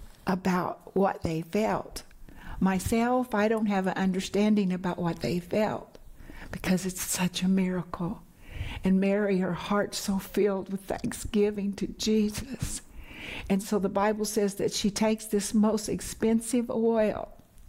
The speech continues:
Now, I've been taught, and I've heard, and I've thought myself, that this oil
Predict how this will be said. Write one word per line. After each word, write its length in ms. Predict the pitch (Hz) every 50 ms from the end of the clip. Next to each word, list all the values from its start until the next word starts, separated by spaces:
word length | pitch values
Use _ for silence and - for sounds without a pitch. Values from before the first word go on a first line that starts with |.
| - - - - - - - - - 175 170 -
Now, 220 | - 196 196 190 -
I've 300 | - 208 220 240 233 220
been 240 | 220 226 240 240 240
taught, 580 | - - - 196 196 196 214 226 240 - - - - - -
and 100 | - 185 -
I've 220 | 196 190 185 170 -
heard, 560 | - - 190 180 190 190 208 233 254 247 247 - - - - - - - -
and 100 | 196 196
I've 120 | 196 -
thought 280 | - 208 196 - - 214
myself, 720 | 208 208 208 - - - 285 277 214 160 - - - - - - - 185 175 165 - -
that 260 | 190 196 185 - 196
this 240 | 220 226 240 233 - - 247
oil 640 | 254 262 294 311 320 294 - - 247 226 208